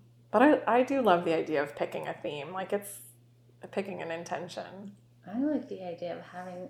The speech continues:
Speaker 2: a piece of jewelry or something with the word on it. I need to do that.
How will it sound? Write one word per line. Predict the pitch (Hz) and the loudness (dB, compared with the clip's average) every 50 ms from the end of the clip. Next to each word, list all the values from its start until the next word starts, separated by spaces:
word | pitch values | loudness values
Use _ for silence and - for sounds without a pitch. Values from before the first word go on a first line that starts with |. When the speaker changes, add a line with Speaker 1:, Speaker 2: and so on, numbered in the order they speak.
| - - | -12 -12
Speaker 2:
a | 190 | -12
piece | 180 180 - 202 202 196 190 | -12 -12 -10 -10 -8 -8 -6
of | 175 160 156 | -6 -6 -6
jewelry | 156 156 156 190 254 277 277 233 160 156 156 | -4 -2 0 2 2 4 4 2 2 0 -2
or | 165 175 175 | -4 -6 -6
something | - 165 165 180 - 202 202 208 | -8 -8 -8 -6 -4 -4 -2 -2
with | 220 233 233 233 | -2 -4 -2 -2
the | 233 220 | -4 -2
word | 208 208 214 220 226 214 | -2 0 0 0 0 0
on | - - 180 220 262 285 285 226 | -2 -2 0 2 4 6 6 6
it. | 170 170 170 - - - | 4 2 -4 -6 -6 -6
I | 196 196 | -6 -4
need | 208 226 240 240 - | -4 -2 -4 -2 -4
to | 220 185 - | -4 -4 -4
do | 214 220 226 214 | -4 -2 -2 -2
that. | 165 156 190 247 269 262 262 269 262 | -2 -2 -2 -2 -2 0 0 0 -2